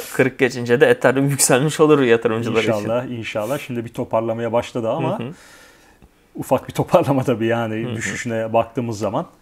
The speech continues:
Speaker 2: nerelerden nerelere. Neyse, şimdi biz her zamanki gibi Bitcoin'le başlayalım.
Speaker 1: Evet.
Speaker 2: Ethereum'u çok ayrıntılı bir şekilde konuşacağız. Şimdi Bitcoin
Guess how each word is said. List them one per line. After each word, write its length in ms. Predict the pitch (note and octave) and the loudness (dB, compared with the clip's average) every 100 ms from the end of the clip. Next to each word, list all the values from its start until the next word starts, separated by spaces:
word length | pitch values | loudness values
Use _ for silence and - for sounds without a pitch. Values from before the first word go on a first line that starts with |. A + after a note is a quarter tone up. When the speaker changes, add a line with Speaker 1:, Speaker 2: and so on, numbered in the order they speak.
| - | -14
Speaker 2:
nerelerden 640 | A#2+ G#2 G2+ G2+ A2+ A#2+ | -8 -4 -4 -4 -6 -6
nerelere. 400 | A#2 G#2 G2 E3+ | -6 -6 -6 -4
Neyse, 280 | A3 F#3 C3 | 0 0 0
şimdi 180 | C3 C3+ | -4 -6
biz 120 | C#3+ | 2
her 120 | D3+ | 4
zamanki 420 | C3+ C3 B2 - A#2 | 4 0 -4 -8 -10
gibi 200 | D3 C#3+ | -8 -8
Bitcoin'le 440 | C3+ C3 A2+ A2 | -8 -8 -6 -2
başlayalım. 380 | A#2+ A#2 B2 G3 | 0 2 0 -2
Speaker 1:
Evet. 100 | D3+ | 0
Speaker 2:
Ethereum'u 340 | C3 A2+ B2 | 0 0 -4
çok 180 | - A#2+ | -8 -4
ayrıntılı 460 | A#2+ A#2 A#2 A#2+ G#2 | -2 -2 -4 -8 -8
bir 60 | |
şekilde 300 | G#2 F#2+ D3 | -8 -6 -6
konuşacağız. 540 | E3+ C3 A2+ G#2 G3+ - _ - - - - - - - - - _ _ | -4 -6 -6 -6 -6 -10 _ -20 -20 -20 -20 -20 -20 -20 -20 -20 _ _
Şimdi 280 | - D#3+ D#3+ | -4 -2 -2
Bitcoin 520 | G3+ - G#3 G3+ A#3 | -2 6 8 8 2